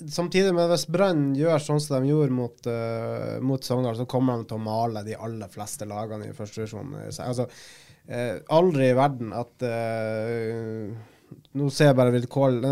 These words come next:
er helt tilfeldige navn, men at, eh, Bryne og Grorud og Ranheim blir å klare å,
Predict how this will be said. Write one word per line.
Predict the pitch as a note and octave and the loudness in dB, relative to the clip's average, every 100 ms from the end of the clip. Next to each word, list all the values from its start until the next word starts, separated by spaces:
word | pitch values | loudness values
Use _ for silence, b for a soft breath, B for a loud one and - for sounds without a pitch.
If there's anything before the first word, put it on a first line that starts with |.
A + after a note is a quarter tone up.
| C3+ | 4
er | C3 | 6
helt | D#3 D3 B2 | 4 2 -4
tilfeldige | A#2+ B2 C#3 C3+ B2 | -4 0 2 2 2
navn, | C3+ C#3+ B2 | 4 2 2
men | A#2+ A#2+ A#2 | 0 -2 -4
at, | - | -4
eh, | B2 | -4
Bryne | A#2+ B2+ C#3 C#3+ C3+ B2 A#2 | -2 2 4 6 4 2 2
og | A#2 A#2+ | 0 0
Grorud | B2+ C#3 B2+ A#2+ A2 | 2 2 2 0 0
og | A2 A2+ A2 A2 A2+ | -2 -2 0 -2 -2
Ranheim | B2 B2+ C3 B2+ A2+ A2 B B B - | 0 2 2 2 0 -6 B B B -2
blir | B2+ | 0
å | B2 | 2
klare | B2+ B2+ | 2 2
å, | A#2+ | 0